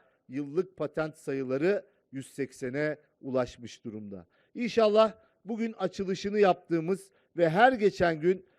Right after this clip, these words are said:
sayılarını artırdığımız tekmerler bu patent istatistiklerini, yani teknoloji geliştirme, e, e,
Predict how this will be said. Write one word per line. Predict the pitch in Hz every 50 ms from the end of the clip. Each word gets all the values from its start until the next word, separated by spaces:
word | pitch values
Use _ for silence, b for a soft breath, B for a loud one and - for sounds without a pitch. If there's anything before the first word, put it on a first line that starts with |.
| _ _ _
sayılarını | - - 180 175 180 180 175 180 185 180 190 196 226 220
artırdığımız | 196 175 - - - 160 147 135 143 143 139 147 151 - -
tekmerler | - 196 196 196 - 160 151 143 135 131 151 180 202 196 b b b b b b _
bu | 165 196 220 220 -
patent | 185 175 170 - 202 220 220 180 - -
istatistiklerini, | 175 - - _ - 151 147 - 131 - _ - 131 - _ 123 123 120 117 117 139 170 196 170 b b b b _
yani | - 139 156 180 185 190 185 190 202
teknoloji | 196 - 175 160 - _ 160 175 170 175 170 147 214 190
geliştirme, | 160 165 151 160 151 - - - 160 147 147 156 180 202 214 208 b b b b b b b -
e, | - 147
e, | 147 143 139 139 139 139 _ _ - 151 139 139 135 131 131 131